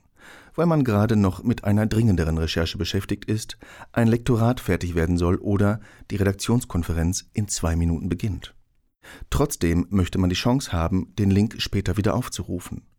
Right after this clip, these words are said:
Möglichst komfortabel, vielleicht sogar offline in Zug oder U-Bahn sitzend.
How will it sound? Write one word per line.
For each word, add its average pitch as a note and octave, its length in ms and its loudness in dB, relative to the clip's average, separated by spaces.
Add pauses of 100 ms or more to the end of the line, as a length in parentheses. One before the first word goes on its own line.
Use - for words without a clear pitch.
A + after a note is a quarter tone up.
(360)
Möglichst F2 340 -4
komfortabel, - 680 -4 (340)
vielleicht C#3+ 320 0
sogar C#3+ 260 -2
offline F2 440 0
in G2 180 -4
Zug - 320 -4
oder A#2 220 0
U-Bahn A2 280 -2
sitzend. - 520 -10